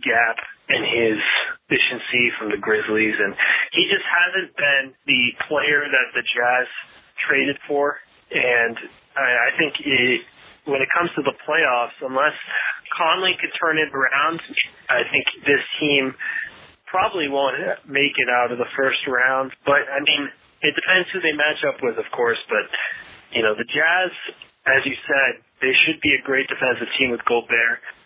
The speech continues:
They, they've had a decent year, but it hasn't gone exactly according to plan. And, you know, I, for them to make a deep run, Mitchell is just gonna have to really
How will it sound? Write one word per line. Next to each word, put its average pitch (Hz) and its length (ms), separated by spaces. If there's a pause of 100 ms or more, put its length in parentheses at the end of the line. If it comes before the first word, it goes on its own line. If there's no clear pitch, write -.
(140)
They, 156 320 (1040)
they've 170 240
had 180 400
a 147 140 (100)
decent 180 340
year, 156 300
but 123 160
it 123 80
hasn't 165 400
gone 135 320
exactly 131 640 (340)
according 151 540
to - 160
plan. 127 400 (760)
And, 117 560 (760)
you 113 140
know, 104 220
I, 113 240 (600)
for 147 180
them 156 320
to 165 160
make 139 240
a 131 160
deep 131 240
run, 123 240
Mitchell 123 480
is 110 160
just 110 160
gonna 113 160
have 113 240 (120)
to 104 200
really 110 320